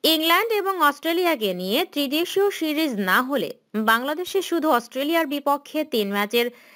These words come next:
টি টোয়েন্টি সিরিজ খেলবে তা মোটামুটি নিশ্চিত।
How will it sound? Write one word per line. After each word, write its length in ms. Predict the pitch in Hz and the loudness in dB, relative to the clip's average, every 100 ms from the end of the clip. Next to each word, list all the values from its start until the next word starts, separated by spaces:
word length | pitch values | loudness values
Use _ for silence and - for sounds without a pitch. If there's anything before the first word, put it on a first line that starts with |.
| _ - | _ -2
টি 160 | 320 339 | 0 2
টোয়েন্টি 320 | 415 415 381 | 0 0 -2
সিরিজ 400 | 269 214 226 - | 0 2 0 -4
খেলবে 380 | 269 254 254 285 | -2 0 0 0
তা 340 | 208 185 185 - | 4 4 2 -4
মোটামুটি 480 | 240 262 285 277 349 | -4 -2 0 -2 -2
নিশ্চিত। 440 | 277 165 - 135 | -2 -4 -6 -10